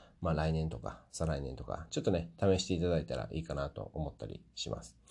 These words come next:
で、ごめんなさいね。今回、あの、は、迷いが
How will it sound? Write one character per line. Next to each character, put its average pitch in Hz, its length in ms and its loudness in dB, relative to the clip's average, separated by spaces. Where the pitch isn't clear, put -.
で、 101 220 8
ご 107 80 8
め 123 40 10
ん - 20 6
な 127 40 6
さ 120 80 6
い - 20 6
ね。 80 140 -2
今 127 100 2
回、 - 180 2
あ 76 140 -2
の、 67 360 -2
は、 98 240 8
迷 131 280 8
い - 20 8
が 80 220 -2